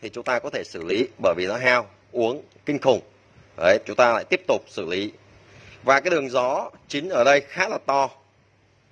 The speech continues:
Và ở trên này nó sẽ bịt một cái ống đồng. Thì anh em không thể nào xem được bởi vì nó quá to. Chúng ta sẽ không làm đường gió chính. Chúng ta sẽ xử lý đường gió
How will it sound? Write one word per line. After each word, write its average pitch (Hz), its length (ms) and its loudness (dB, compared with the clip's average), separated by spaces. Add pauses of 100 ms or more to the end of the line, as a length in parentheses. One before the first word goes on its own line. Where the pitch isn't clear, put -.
(140)
Và 113 120 -2
ở 110 120 -2
trên 139 200 -4
này 113 160 -4
nó 107 100 -8
sẽ 160 120 -12
bịt 160 220 -6
một - 100 -20
cái 107 320 0 (180)
ống 135 160 -6
đồng. 110 200 4 (720)
Thì 107 100 2
anh 110 140 2
em 123 160 2
không 143 180 -6
thể 117 100 -4
nào 95 160 0
xem 120 240 -4
được 113 280 -2
bởi 87 120 -4
vì 87 80 -8
nó 90 140 -8
quá 120 100 4
to. 131 260 2 (680)
Chúng 139 120 -2
ta 156 120 6
sẽ - 140 -8
không 165 220 -4
làm 117 300 -2
đường 104 300 -6
gió 101 140 -6
chính. 131 260 -4 (580)
Chúng 135 100 -4
ta 151 140 6
sẽ 160 120 -6
xử 139 200 -4
lý 104 180 -4
đường 123 200 -6
gió 127 80 -4